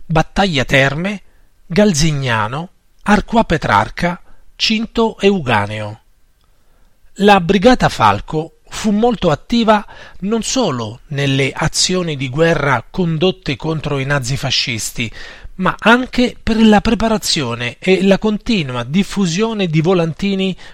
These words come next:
contro la guerra e di sostegno alle popolazioni, tenendo così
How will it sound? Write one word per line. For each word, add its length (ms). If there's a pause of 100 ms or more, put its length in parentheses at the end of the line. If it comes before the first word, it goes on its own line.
contro 360
la 140
guerra 540 (520)
e 360
di 160
sostegno 800
alle 260
popolazioni, 880 (360)
tenendo 420
così 520